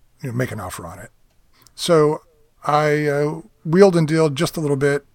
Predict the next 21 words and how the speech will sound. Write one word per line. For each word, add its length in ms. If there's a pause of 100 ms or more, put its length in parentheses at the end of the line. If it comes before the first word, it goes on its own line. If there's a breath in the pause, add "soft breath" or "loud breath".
(240)
Uh, 60
he 160
got 140
most 240
of 80
what 120
he 60
wanted 340
for 280
it, 180
and, 220 (100)
you 80
know, 60
I 80
was 120
happy 220
to 60
pay 140
the 100
price. 400 (540)
And 500